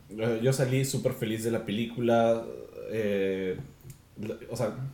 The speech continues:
digamos, no, estoy tratando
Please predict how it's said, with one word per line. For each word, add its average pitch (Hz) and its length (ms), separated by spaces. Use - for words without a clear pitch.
digamos, 139 360
no, 175 720
estoy 175 180
tratando 185 720